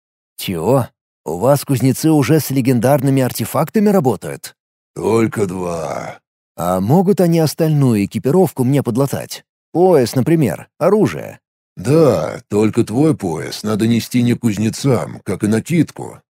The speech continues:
Speaker 2: Но таланты найдем. Хуже не сделают. Немного восстановят прочность. Подождешь немного? Погостишь у нас».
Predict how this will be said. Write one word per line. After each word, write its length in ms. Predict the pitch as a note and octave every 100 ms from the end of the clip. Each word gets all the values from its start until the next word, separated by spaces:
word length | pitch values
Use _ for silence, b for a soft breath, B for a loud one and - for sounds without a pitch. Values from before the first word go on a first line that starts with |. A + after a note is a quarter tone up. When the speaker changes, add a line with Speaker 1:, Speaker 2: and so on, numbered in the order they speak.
| -
Speaker 2:
Но 320 | F#2 B2 C3 B2
таланты 520 | A#2+ B2 B2 A2+ A#2
найдем. 640 | A2+ A2+ G#2 G2 - A#1+ - _ -
Хуже 400 | A#2+ C3+ G#2 B2
не 160 | A#2+
сделают. 760 | G#2 G2+ A#2+ E2 B1+ A#1+ - - _ _
Немного 580 | E2 B2 B2 C3+ B2+ A#2
восстановят 600 | B2 A#2 A#2+ A#2+ A#2 A2+
прочность. 800 | - B2+ G#2 - C2+ - - - _ _
Подождешь 640 | D2+ E2 G2 F2 A2+ D#3+ -
немного? 640 | F3+ E3 A2 E2+ - G#1 - _ -
Погостишь 600 | E2+ F#2 - F#2 A#2+ B2
у 80 | A#2+
нас». 400 | E2+ B1+ -